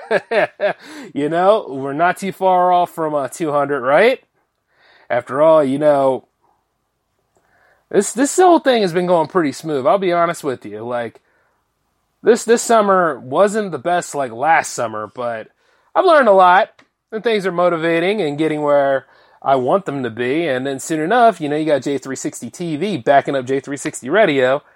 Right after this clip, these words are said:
And then, of course, you got the movies, and then you got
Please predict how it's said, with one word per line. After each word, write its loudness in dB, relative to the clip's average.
And -4
then, -4
of -6
course, -2
you -6
got 0
the -12
movies, 0
and -6
then -6
you -8
got -2